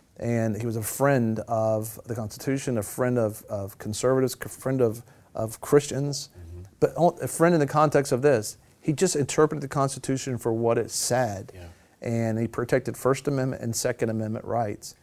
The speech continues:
Speaker 1: And when he went hunting, he didn't come back.
Speaker 2: Yeah.
Speaker 1: He didn't come back. So, uh,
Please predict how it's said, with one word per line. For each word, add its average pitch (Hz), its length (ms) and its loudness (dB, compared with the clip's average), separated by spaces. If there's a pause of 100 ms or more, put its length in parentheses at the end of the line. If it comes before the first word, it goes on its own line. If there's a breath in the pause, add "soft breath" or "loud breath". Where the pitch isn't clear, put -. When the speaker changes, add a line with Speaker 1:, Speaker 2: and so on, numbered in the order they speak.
(380 soft breath)
Speaker 1:
And 110 140 -2
when 113 120 2
he 170 100 6
went 175 200 6
hunting, 131 460 2
he 135 100 -2
didn't 135 220 4
come 113 200 -2
back. 104 460 -4 (140)
Speaker 2:
Yeah. 92 80 -16 (340)
Speaker 1:
He 120 140 -2
didn't 135 360 4
come 123 240 -2
back. 107 260 -2 (440 soft breath)
So, 127 520 6 (180)
uh, 117 200 -2